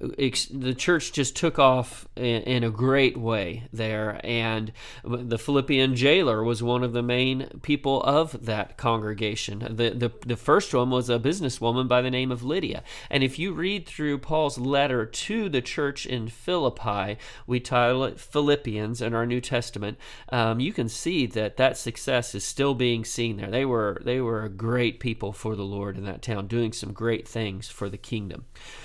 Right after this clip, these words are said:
So he goes from there and he goes to Thessalonica. Now, Thessalonica, uh,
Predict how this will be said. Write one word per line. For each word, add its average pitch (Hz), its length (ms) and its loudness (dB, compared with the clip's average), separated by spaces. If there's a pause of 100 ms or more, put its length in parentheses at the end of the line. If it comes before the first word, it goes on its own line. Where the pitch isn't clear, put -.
(100)
So - 140 4
he 175 80 8
goes 226 280 8
from 190 160 0
there 156 240 6
and 147 120 0
he 160 80 2
goes 175 460 6
to 160 400 2 (340)
Thessalonica. 135 960 4
Now, 117 140 0
Thessalonica, 170 920 2 (420)
uh, 113 200 2